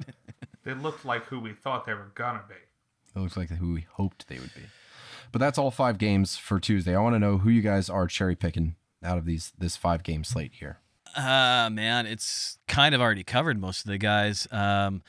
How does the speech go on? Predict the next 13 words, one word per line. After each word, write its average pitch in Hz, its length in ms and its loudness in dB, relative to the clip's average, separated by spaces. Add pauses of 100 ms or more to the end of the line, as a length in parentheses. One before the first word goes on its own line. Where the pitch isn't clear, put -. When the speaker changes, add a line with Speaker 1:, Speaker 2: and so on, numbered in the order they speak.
(300)
Speaker 1:
one 127 380 2
guy 127 280 4
who 123 140 2
we 117 120 2
haven't 113 400 2
covered 104 400 -2
who 107 300 -4
I 98 680 -2
would 104 440 -4
take 117 200 -4
a 110 40 -6
swing 104 300 -4
at, 104 240 -2